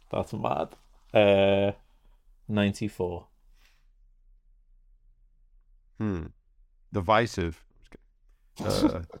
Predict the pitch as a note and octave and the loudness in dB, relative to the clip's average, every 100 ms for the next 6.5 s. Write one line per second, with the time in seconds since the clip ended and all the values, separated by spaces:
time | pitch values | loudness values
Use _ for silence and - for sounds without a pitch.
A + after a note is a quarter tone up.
0 | - - - _ _ F#2+ F2 F#2 - G2 | -18 -18 -18 _ _ -4 -4 -8 -8 -6
1 | F#2+ G2 _ _ _ - F#2+ - - - | -6 -12 _ _ _ -8 -6 -6 -8 -4
2 | F2+ F2 - - F2+ E2+ E2 _ _ _ | -2 -2 -6 -8 -6 -6 -8 _ _ _
3 | _ _ - A#2 A2+ F2 D2+ - _ _ | _ _ -4 -2 0 -2 -4 -14 _ _
4 | _ _ _ _ _ _ _ _ _ _ | _ _ _ _ _ _ _ _ _ _
5 | A#2+ A2+ G2+ F2 D2+ _ _ - C#3+ D3 | -10 -8 -8 -10 -14 _ _ -4 -4 -2
6 | D3+ C3 A2 A#2+ | -2 -2 0 -4